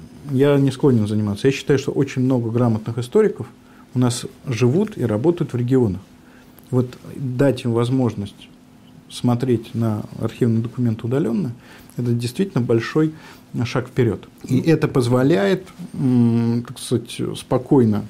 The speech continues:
не пытаясь выксерить, что называется, наксерить пачку, потом разбираешься,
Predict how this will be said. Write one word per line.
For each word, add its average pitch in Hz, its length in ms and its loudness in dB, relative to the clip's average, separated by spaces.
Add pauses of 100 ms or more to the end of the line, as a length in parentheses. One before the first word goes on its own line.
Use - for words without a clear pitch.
(500)
не 123 640 4
пытаясь 127 500 2
выксерить, 123 560 0
что 123 140 -4
называется, 117 300 0
наксерить 120 440 0
пачку, - 380 -4 (400)
потом 127 200 2
разбираешься, 143 760 2